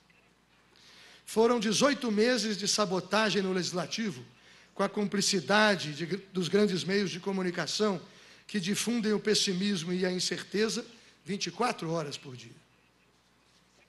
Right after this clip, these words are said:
Uma aliança oportunista entre a grande imprensa, os partidos de oposição e uma verdadeira quadrilha legislativa que implantou a agenda do caos. Essa operação foi comandada pelo presidente da Câmara dos Deputados,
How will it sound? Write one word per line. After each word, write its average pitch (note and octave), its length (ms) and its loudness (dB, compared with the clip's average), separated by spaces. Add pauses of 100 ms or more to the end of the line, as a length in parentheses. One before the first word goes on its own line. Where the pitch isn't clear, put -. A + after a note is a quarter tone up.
(920)
Uma G#3+ 160 0
aliança A#3 380 6
oportunista G#3+ 720 2
entre F#3+ 140 -4
a F3+ 60 0
grande F3+ 280 -2
imprensa, A3 560 -2 (320)
os G3 140 -4
partidos F#3+ 440 -2
de F3+ 100 0
oposição F#3+ 680 2 (420)
e F#3+ 60 -2
uma G#3+ 160 4
verdadeira G3+ 480 2
quadrilha A3+ 560 2
legislativa D3+ 760 -6 (580)
que F#3 100 -4
implantou F3 480 -2
a E3 60 -2
agenda D#3+ 320 -6
do C#3 120 -10
caos. - 520 -18 (1200)
Essa G#3 260 2
operação G#3+ 520 2
foi A3 140 0
comandada G3 520 0
pelo F#3 200 -2
presidente F3 520 -4
da E3 100 -4
Câmara E3+ 320 -4
dos D3 160 -10
Deputados, G3+ 720 -4